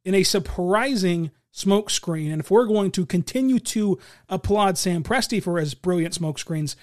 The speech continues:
the Magic pulled off just an unbelievable one at the top of the draft and take Paolo Banchero. O K C had the pick between Chet Holmgren and Jabari Smith Junior. Now,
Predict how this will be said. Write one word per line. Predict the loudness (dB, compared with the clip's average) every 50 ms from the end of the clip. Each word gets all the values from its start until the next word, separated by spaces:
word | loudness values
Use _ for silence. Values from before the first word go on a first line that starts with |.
| _ _ _ _ _ _ _ _ _ -10
the | -6 -4
Magic | -2 0 2 2 2 2 2 0 -2 -4 -2 0
pulled | 2 2 4 4
off | 2 0 -2 -4 -8 -6
just | -4 -4 -4 -4 -4 -6
an | -8 -8 -8 -6
unbelievable | -2 0 2 2 2 2 2 -2 -2 -2 -2 -2 0 2 4 4 4 2 2 0 -2
one | -2 -6 -8 -10 -12 _ _ _ _ _ -16
at | -6 -6
the | -6
top | -2 0 0 0 0
of | -2
the | -4
draft | -2 0 0 -2 -2 -4
and | -6 -6
take | -6 -6 -4
Paolo | -4 -4 -4 -4
Banchero. | -4 -4 -4 -6 -6 -8 _ _ _ _ _ _ 2
O | 4 4 4
K | 4 0 0
C | 0 0 0 2
had | 2 2
the | 2 -2
pick | -2 0 0 0 0
between | 0 -6 -4 -2 -2 -2 0
Chet | -2 -2 0 0 -2 0
Holmgren | 0 0 0 2 4 4 4 2 2 -2 _ _
and | -6 -2 0 0 0 2
Jabari | 0 0 0 0 0 0 0 0 -2
Smith | -4 -4 -4 -4 -4 -4 -6
Junior. | -2 2 2 4 4 4 2 0 -2 -8 -20 _ _ _ _ _ _ _ _ _ _ _ _ _ _ _ _ _ _ _ _ _ _ _ _ _ _ _
Now, | -6 -2 0 0 0 -2 -6